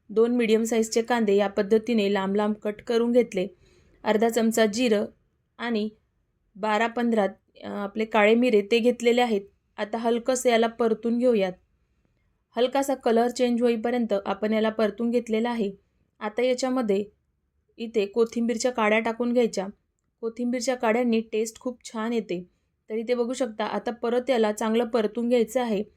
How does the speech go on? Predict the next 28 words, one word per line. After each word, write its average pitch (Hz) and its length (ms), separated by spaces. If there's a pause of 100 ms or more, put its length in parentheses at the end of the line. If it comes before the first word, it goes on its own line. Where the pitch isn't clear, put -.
(360)
कलर 247 220
चांगला 240 320
चेंज 240 360
होईपर्यंत 240 520 (320)
इथे 233 180
परतून 233 440
घेते. 220 300 (600)
तर 220 60
आता 214 180
इथे 226 160
बघू 233 200
शकता, 233 340 (300)
कलर 226 200
मस्त 233 280
असा 233 200
चेंज 226 400
झालेला 233 340
आहे. 220 240 (460)
आता 202 200
आपलं 214 220
हे 226 100
परतून 233 420
झालेलं 226 360
आहे. 208 200 (500)
आता 220 180
हे 240 220
थंड 233 240
केल्यानंतर 240 680